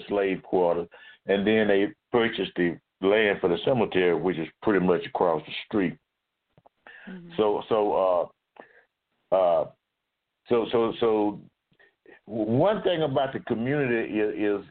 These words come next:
Speaker 1: is good and good, I guess good and bad, was they sort of isolate themselves from the rest of the blacks in Mobile. Well, they didn't really isolate. The, the area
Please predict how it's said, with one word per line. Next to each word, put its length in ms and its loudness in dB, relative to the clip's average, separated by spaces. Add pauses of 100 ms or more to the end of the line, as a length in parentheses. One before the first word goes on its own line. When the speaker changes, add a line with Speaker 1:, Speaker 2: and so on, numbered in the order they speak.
Speaker 1:
is 220 0 (240)
good 240 2
and 160 -2
good, 240 2
I 100 2
guess 240 0
good 240 2
and 200 0
bad, 380 2
was 320 2 (580)
they 240 -2
sort 180 0
of 240 0
isolate 360 -2
themselves 500 -2
from 120 -2
the 60 0
rest 340 -2
of 60 -4
the 180 -2 (440)
blacks 500 -2
in 160 -4
Mobile. 580 -2 (220)
Well, 460 0
they 500 -4
didn't 180 -2
really 140 0
isolate. 600 -4
The, 100 -2
the 180 -2 (160)
area 480 -2